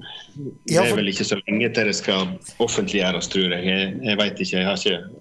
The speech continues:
Speaker 1: har
Speaker 2: Nei.
Speaker 1: ikke fulgt med så veldig på det, men, eh,
Speaker 2: Men Myte-Vegard, den, den blir da, den stiller da opp i, i, eh, Spellemannsprisen nå i åpen klasse, stemmer det? For
Speaker 1: Den er sendt,
Speaker 2: Ja.
Speaker 1: den er sendt inn til åpen klasse, ja.
Speaker 2: Mm.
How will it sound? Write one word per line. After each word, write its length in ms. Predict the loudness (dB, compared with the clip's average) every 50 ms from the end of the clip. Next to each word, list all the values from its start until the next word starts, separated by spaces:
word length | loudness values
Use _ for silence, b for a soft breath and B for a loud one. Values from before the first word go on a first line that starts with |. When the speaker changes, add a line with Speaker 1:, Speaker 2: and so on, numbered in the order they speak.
| -18 -8 -4
Speaker 1:
har 80 | -2 0
Speaker 2:
Nei. 100 | 2 2
Speaker 1:
ikke 220 | 0 0 -2 -4
fulgt 300 | -2 -2 -2 0 0 0
med 180 | -2 -2 -2 -4
så 120 | -4 -2 0
veldig 220 | 0 0 0 0
på 160 | 0 0 0 0
det, 80 | -2 -6
men, 180 | -6 -6 -6
eh, 120 | -8 -10 -10 B B B B B B B B B B B
Speaker 2:
Men 160 | 0 2 4
Myte-Vegard, 840 | 2 2 0 0 0 4 4 4 4 4 2 2 0 0 0 0 2
den, 240 | 2 2 2 0 -4 -4 0
den 260 | 0 2 2 2 0
blir 260 | 0 0 0 0 0
da, 200 | 0 0 -2 0
den 180 | 0 2 2 2
stiller 460 | 2 0 0 -2 -2 -2 -4 -4 -4
da 220 | -4 -6 -6 -8 -10 -12 -12
opp 260 | -12 -12 _ _ -18 -14
i, 440 | -12 -10 -10 -10 -8 -10 -10 -12 -12
i, 400 | -12 -10 -8 -6 -6 -6 -6 -8
eh, 1080 | -8 -8 -10 -10 -10 -10 -10 -10 -10 -10 -10 -10 -12 -12 -14 _ _ _ _ -12 -12 -12 -10
Spellemannsprisen 880 | -8 -6 -6 -6 -4 -6 -8 -8 -10 -10 -12 -10 -10 -10 -10 -8 -8
nå 180 | -8 -6 -8
i 140 | -8 -10 -10
åpen 300 | -8 -8 -8 -8 -10 -10 -8
klasse, 300 | -10 -10 -8 -8 -8 -10 -10 _ -20 _ _ -18
stemmer 260 | -12 -10 -10 -8 -8
det? 120 | -10 -12 -10 -4
For 80 | 0
Speaker 1:
Den 140 | 2 2 2 2
er 80 | 0
sendt, 380 | 0 0 0 2 2 0 -2 -4 _ _ _ _ _ _ _ -4
Speaker 2:
Ja. 80 | 0 0
Speaker 1:
den 140 | 2 2 2
er 60 | 2
sendt 320 | 2 0 0 0 0 0
inn 80 | -2 -2 _ -2
til 180 | 0 0 2 2
åpen 240 | 0 0 -2 -2 -2
klasse, 240 | 0 -2 -2 -2 -2 -4 -6
ja. 80 | -6 -12 -20 _ _ -16
Speaker 2:
Mm. 320 | -16 -14 -14 -16 -20 -20